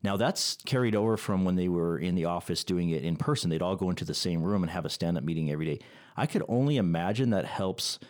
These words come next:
productivity and morale and communication tremendously, because you know that every day you're going to either hear from or speak to this group of colleagues.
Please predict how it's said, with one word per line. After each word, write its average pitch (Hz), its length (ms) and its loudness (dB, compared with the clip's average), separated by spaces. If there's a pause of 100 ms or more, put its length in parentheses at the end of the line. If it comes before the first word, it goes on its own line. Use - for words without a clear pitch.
(260)
productivity 104 840 0
and 85 160 0
morale 98 720 0
and 78 340 -2 (560)
communication 95 920 0 (140)
tremendously, 92 1160 0 (400)
because 98 440 -4
you 113 140 2
know 117 180 4
that 85 140 0
every 95 240 0
day 92 160 0
you're 87 160 0
going 87 280 0
to 76 100 -4
either 82 400 0 (380)
hear 123 240 -2
from 117 400 2
or 85 520 0
speak - 340 -6
to 101 520 0
this 82 360 -6 (300)
group 98 280 -2
of 85 180 -2
colleagues. 90 560 -2